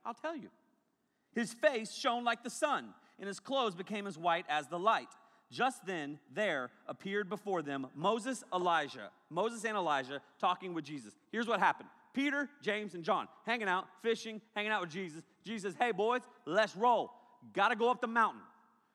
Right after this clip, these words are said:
So they're down here hanging out. Do, do, do, do, do, do, do. I don't know what that noise is, but they're down there doing it.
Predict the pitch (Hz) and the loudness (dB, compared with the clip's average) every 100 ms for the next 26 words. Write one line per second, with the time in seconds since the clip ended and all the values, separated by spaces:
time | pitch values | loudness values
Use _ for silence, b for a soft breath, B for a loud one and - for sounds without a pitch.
0 | _ _ 165 220 214 220 208 220 226 220 | _ _ 0 2 4 4 4 0 0 0
1 | 202 202 202 - 180 208 170 214 165 165 | 2 2 2 -4 -10 -8 -8 -8 -8 -6
2 | 226 175 196 220 156 160 - 165 165 160 | -6 -6 -8 -6 -8 -8 -12 -8 -6 -4
3 | 156 175 170 170 175 160 190 185 165 208 | -2 0 0 -2 -2 -2 0 0 2 2
4 | 220 208 | 2 -2